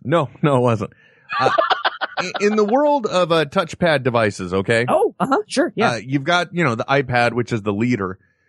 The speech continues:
Speaker 1: And,
Speaker 2: Right.
Speaker 1: and one thing that came into fashion was, uh, rooting the Nook Color.
Speaker 2: Mm-hmm.
Speaker 1: If you're
Speaker 2: Yep.
Speaker 1: familiar with this. The Nook is the, uh, that is the reader that, um, is used in order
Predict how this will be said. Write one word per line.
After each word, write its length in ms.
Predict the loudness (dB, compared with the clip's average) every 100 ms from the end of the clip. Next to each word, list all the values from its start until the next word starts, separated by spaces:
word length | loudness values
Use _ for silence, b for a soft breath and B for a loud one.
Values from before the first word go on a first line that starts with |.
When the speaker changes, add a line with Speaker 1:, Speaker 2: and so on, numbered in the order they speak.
| _ -4
Speaker 1:
And, 140 | -2
Speaker 2:
Right. 120 | 0 0
Speaker 1:
and 180 | 0 2
one 160 | 0
thing 220 | -2 -2 0
that 120 | -2
came 280 | -2 0 0
into 240 | 0 -2
fashion 720 | -2 0 0 -2 -4 -8 -10 -18 _ _ _
was, 360 | -2 0 2 2
uh, 180 | 0 0
rooting 720 | -4 0 2 2 0 0 -4 -8
the 240 | -6 -2 0
Nook 360 | 0 -2 -4 -10
Color. 460 | -2 -2 -2 -8 _ _ _ _ _ _ _ -4
Speaker 2:
Mm-hmm. 400 | 0 0 -2 -6
Speaker 1:
If 80 | -4
you're 80 | -2
Speaker 2:
Yep. 40 |
Speaker 1:
familiar 360 | 0 0 2 0
with 120 | -2
this. 200 | -8 -8
The 120 | -4
Nook 260 | -2 -2 0
is 180 | -2 0
the, 220 | 0 2
uh, 140 | 0 -2 b b b
that 180 | -2 0
is 180 | -2 0
the 240 | 0 0
reader 640 | -2 -2 0 2 2 0 -2 _ _ _ _ _ _ _ _ _ _ _ -8
that, 440 | -2 0 0 -6 -6
um, 480 | 0 2 0 -2 -12 _ _ _ _
is 320 | -2 -2 -2 -6
used 680 | -2 0 2 0 -2 -8 -2
in 200 | -2 0
order 560 | 0 2 4 2 2